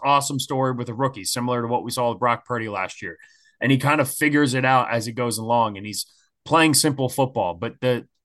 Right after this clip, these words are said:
the talent on Cleveland's offense is not that of San Francisco. It, he doesn't have the offensive mind of, you know, uh, Ke-, of, uh, Kyle Shanahan there. Stefanski's a good coach, but he's not Kyle Shanahan.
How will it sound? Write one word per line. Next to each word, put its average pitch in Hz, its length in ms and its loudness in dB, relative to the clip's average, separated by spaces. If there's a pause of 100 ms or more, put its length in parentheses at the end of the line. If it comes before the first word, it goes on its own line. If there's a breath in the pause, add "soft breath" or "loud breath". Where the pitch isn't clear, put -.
(160)
the 131 80 -4
talent 196 520 4
on 143 160 2
Cleveland's 135 460 -2
offense 117 400 -2
is 101 100 -12
not 113 320 -2
that 107 200 -4
of 98 80 -10
San 101 180 -8
Francisco. 87 600 -10 (460 soft breath)
It, 123 140 -4
he 127 140 4
doesn't 131 320 2
have 120 300 0
the 123 100 0
offensive 117 460 0
mind 107 420 -2
of, 104 180 -4 (240)
you 117 140 0
know, 92 240 -4 (160)
uh, 92 320 -2 (120)
Ke-, 120 220 0
of, 101 280 -2
uh, 87 200 -2
Kyle 110 240 2
Shanahan 104 480 -4
there. 90 240 -4
Stefanski's 135 640 0
a 107 60 -8
good 110 180 -4
coach, 110 300 -2
but 104 80 -12
he's 98 120 -10
not 107 200 -2
Kyle 101 180 0
Shanahan. 87 560 -8